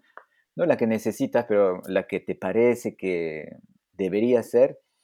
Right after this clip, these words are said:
va en, por el mal camino. Porque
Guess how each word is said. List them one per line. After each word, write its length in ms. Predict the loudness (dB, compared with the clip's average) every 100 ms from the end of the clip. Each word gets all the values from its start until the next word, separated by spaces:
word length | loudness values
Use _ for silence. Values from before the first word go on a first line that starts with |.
| _ _ _ _ _ _ _ _ _ _ _
va 440 | -4 0 2 0
en, 280 | -2 -8 -8
por 140 | -6
el 120 | -6 -6
mal 260 | -8 -6
camino. 400 | -6 -8 -10 -16 _ _ _ _ -20 _ _ _ _ _
Porque 1300 | -8 -6 2 4 4 2 0 -2 -4 -6 -8 -10 -14